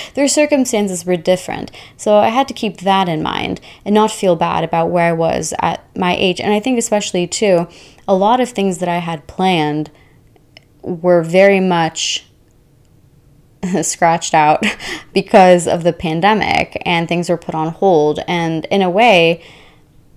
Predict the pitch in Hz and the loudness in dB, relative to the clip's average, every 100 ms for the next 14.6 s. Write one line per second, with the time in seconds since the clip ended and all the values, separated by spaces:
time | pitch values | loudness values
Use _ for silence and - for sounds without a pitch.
0 | 202 - - - _ - - _ 185 180 | -20 -20 -20 -20 _ -20 -20 _ -4 -4
1 | - 185 190 190 185 185 175 - _ _ | -2 2 4 2 4 2 2 -2 _ _
2 | _ _ 196 190 196 - 208 214 202 165 | _ _ 0 4 4 2 2 2 2 -2
3 | 160 - - 156 - 165 151 - - - | -2 -4 -4 -6 -6 -4 -2 -4 -2 -2
4 | - - - _ _ 175 165 165 - _ | -4 -8 -20 _ _ 2 2 0 -6 _
5 | - - - 185 208 220 233 247 - 254 | -20 -18 -14 -6 -2 0 0 -2 0 0
6 | 220 160 165 165 - 190 196 233 233 185 | 0 0 0 -2 0 0 0 -2 -2 0
7 | 196 196 208 190 180 156 156 151 175 190 | 0 0 -2 -2 0 0 0 0 -2 -6
8 | - - - _ 202 202 208 208 208 - | -16 -20 -20 _ 2 4 4 4 2 -2
9 | - 175 175 - 190 175 165 165 - - | 0 0 2 -2 -2 -2 -2 -6 -16 -20
10 | _ - 180 - - 160 160 175 175 180 | _ 0 0 0 -2 -2 0 0 0 0
11 | 185 170 165 175 - 170 160 - 151 - | 0 0 0 0 -2 -4 -4 -6 -6 -4
12 | 170 170 170 175 175 170 180 175 175 180 | -4 -2 0 2 0 -2 -4 -2 -2 0
13 | 175 175 170 165 165 160 160 - - 160 | 2 2 0 -4 0 2 0 -4 -6 -2
14 | 156 156 175 180 180 170 | 0 0 -2 0 0 -2